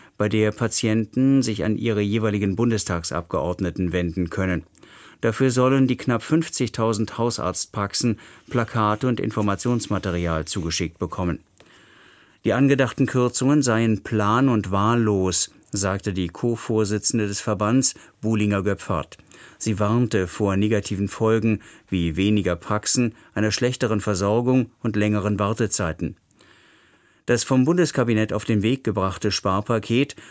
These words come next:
soll die gesetzlichen Krankenkassen im kommenden Jahr um mehr als sechzehn Milliarden Euro entlasten.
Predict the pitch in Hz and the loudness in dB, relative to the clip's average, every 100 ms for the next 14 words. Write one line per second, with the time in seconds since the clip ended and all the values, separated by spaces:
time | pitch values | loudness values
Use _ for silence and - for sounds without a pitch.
0 | - - 117 117 110 104 95 131 - 101 | -12 -2 2 2 2 0 0 0 0 -2
1 | 101 90 - 101 110 120 - 117 113 131 | -2 -4 -2 -2 0 -2 0 0 2 0
2 | 135 123 92 - 131 123 107 98 101 110 | 0 -4 -4 0 2 2 2 2 2 0
3 | 117 - - 104 110 110 104 110 113 - | -2 -10 -8 0 2 2 2 0 -2 -2
4 | - - 104 98 98 92 85 87 90 92 | -2 0 0 0 0 0 0 0 0 -2
5 | 90 87 85 87 85 92 90 - 92 | -2 -2 0 -2 -2 -2 -2 -2 -2